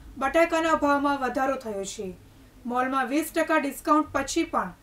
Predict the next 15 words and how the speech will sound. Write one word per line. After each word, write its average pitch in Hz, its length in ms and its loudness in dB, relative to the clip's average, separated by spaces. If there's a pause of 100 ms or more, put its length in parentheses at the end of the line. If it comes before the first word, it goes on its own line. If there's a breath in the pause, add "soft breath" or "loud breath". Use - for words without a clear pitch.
(260 soft breath)
બટાકાની 330 540 2
કિંમત 285 400 0
રૂપિયા - 420 -4
તેત્રીસ 311 400 -2
જેટલી 285 320 -2
જોવા 285 360 2
મળી 214 340 -2
છે. 196 200 -8 (1300)
વાસણા 254 520 2 (180)
એ 247 140 2
પી 285 220 0
એમ 285 160 2
સીના 277 300 0
આંકડા 269 300 0
અનુસાર 214 480 -2